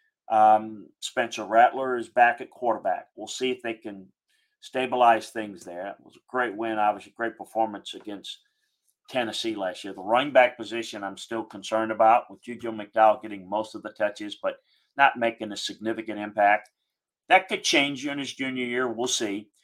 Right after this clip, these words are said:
Defensively speaking, they're sound. They've returned one of the best secondaries in the country, uh, Imani Wari and D Q Smith. Um, good tacklers on the back end. To, to go along with that, they've got,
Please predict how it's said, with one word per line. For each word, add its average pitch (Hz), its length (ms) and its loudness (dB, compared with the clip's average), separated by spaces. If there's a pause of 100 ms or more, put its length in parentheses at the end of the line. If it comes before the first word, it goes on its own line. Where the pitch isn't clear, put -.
(140)
Defensively 131 600 0
speaking, 147 580 -2
they're 104 160 -8
sound. 123 600 4
They've 107 160 -14
returned 117 400 -2
one 113 100 0
of 107 60 -10
the - 80 -10
best 120 260 4
secondaries 127 560 -2
in 123 80 -10
the 113 160 -6
country, 131 460 -4 (360)
uh, 110 240 8
Imani 113 280 2
Wari 120 400 6
and 107 80 -6
D 113 140 -6
Q 107 220 -16
Smith. 127 480 -2 (480)
Um, 104 520 2 (240)
good 120 240 -4
tacklers 127 500 2
on 123 80 -6
the 117 80 -8
back 120 340 4
end. 123 340 -2
To, 107 80 -14 (420)
to 113 60 -20
go 139 200 0
along 131 380 6
with 123 60 0
that, 123 180 4
they've 117 160 -10
got, 110 220 6